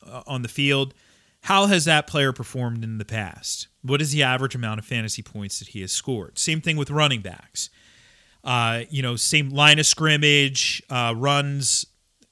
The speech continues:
directional uh, you could, you can include things like down and distance in it as well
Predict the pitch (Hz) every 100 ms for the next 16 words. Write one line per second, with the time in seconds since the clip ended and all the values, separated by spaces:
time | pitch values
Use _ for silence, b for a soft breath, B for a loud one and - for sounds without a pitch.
0 | 156 127 139 151 - 170 165 147 143 143
1 | 139 - _ _ _ 120 113 110 110 110
2 | 117 131 127 123 147 131 131 123 - 127
3 | 123 131 117 120 131 117 113 113 - 117
4 | 107 151 160 - 170 147 - 156 151 147
5 | 143 131 110 104 131 135 131